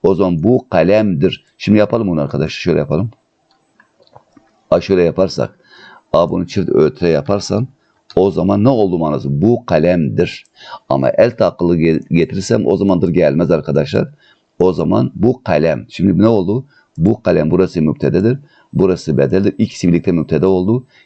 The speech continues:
K harf ecedir. Haze ismi mecrudur. Sonu ese olmadı. Neden? Çünkü o işaret sıfatları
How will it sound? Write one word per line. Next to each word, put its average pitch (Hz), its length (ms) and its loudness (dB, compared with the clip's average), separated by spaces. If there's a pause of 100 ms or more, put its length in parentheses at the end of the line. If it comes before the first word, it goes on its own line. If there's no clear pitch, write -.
(100)
K 107 140 2
harf 92 260 -4
ecedir. 95 380 0
Haze 95 300 2
ismi 98 220 -2
mecrudur. 92 400 2
Sonu 90 240 2
ese 87 200 0
olmadı. 90 340 0
Neden? 107 340 0 (260)
Çünkü - 280 -2
o - 160 -2 (100)
işaret 82 340 -2
sıfatları 82 520 -2